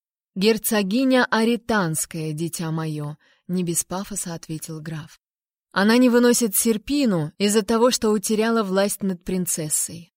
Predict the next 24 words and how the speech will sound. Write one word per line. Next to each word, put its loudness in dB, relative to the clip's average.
Графиня, 0
спеша -4
закрепиться, -4
перетянула 0
на 0
себя -2
внимание -2
её -2
высочества, -6
и -4
та 2
перестала 0
внимать -2
тётушке. -8
Более 4
того, 0
в -8
узкий -4
семейный -2
круг -4
её 0
светлость -2
забыли -2
пригласить, -4